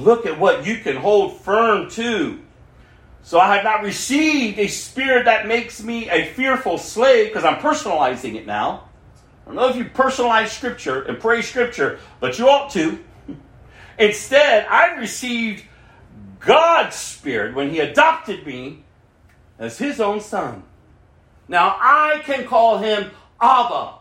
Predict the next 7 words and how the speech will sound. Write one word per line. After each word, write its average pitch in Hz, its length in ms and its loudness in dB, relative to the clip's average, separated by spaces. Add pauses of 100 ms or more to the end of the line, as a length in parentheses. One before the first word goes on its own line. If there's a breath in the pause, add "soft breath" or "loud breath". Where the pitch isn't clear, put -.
Father. 202 540 0 (760 soft breath)
For 220 160 -2
the 208 120 0
Spirit - 960 -2 (1120)
joined 302 720 2
with 233 260 -2
me 247 600 -2